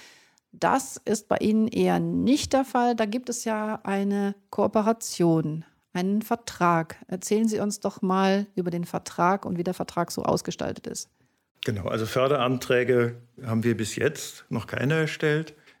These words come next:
Speaker 2: Wir haben auf Basis des Vertrages die finanziellen Dinge geregelt.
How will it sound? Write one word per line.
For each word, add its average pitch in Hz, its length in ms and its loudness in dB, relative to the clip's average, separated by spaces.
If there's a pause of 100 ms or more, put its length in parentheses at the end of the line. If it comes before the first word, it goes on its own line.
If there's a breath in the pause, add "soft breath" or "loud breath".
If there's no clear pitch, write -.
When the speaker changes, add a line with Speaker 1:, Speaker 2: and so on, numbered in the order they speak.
Speaker 2:
Wir 120 160 2
haben 139 320 2
auf 127 180 -4
Basis 113 380 -2
des 104 180 -10
Vertrages 131 960 -2 (340)
die 113 220 -2 (340)
finanziellen 117 720 -2
Dinge 110 300 -4
geregelt. 113 640 -4